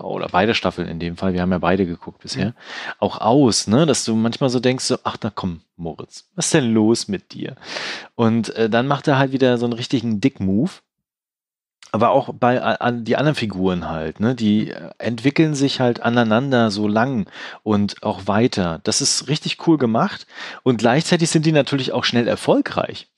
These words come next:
Speaker 1: Und das mag ich an Serien. Ich hatte ja mal diesen Breaking Bad Moment,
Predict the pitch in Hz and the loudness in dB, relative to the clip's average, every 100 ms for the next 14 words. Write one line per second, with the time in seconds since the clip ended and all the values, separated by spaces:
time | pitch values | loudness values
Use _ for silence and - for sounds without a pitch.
0 | - - - - - 123 127 - 110 170 | -18 -14 -14 -14 -8 -2 0 2 2 2
1 | - - 82 85 92 90 - _ _ - | 0 -6 -6 -4 -4 -4 -8 _ _ -18
2 | - - - _ _ _ _ - - 147 | -16 -16 -18 _ _ _ _ -6 -2 2
3 | 160 147 143 139 139 143 78 104 131 120 | 2 4 4 6 4 2 -2 -8 -2 0
4 | 120 107 113 113 127 104 90 104 101 - | 0 0 2 2 2 -2 2 2 2 0
5 | - - - _ _ 107 92 87 87 135 | -6 -10 -14 _ _ -6 -4 -2 -4 -4
6 | - - | -8 -16